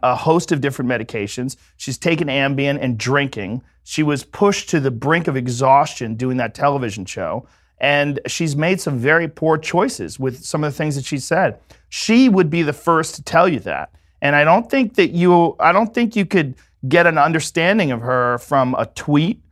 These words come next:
or from, uh, you know, a, a, a, a one sentence, uh, description of what she did. I think you need to hear her and hear her talk. She's gonna be the first person to tell you she's crazy. And she is. She's,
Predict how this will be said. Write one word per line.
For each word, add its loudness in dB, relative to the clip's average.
or 2
from, 4
uh, 4
you -2
know, 0
a, 2
a, 2
a, -4
a 0
one 0
sentence, -4
uh, -2
description -2
of 0
what 0
she -4
did. -2
I 0
think -4
you -2
need -2
to 0
hear -2
her -2
and -8
hear 2
her 2
talk. 0
She's -2
gonna 0
be 4
the 0
first 0
person -2
to -8
tell 2
you -2
she's -6
crazy. -10
And -2
she 2
is. -2
She's, -2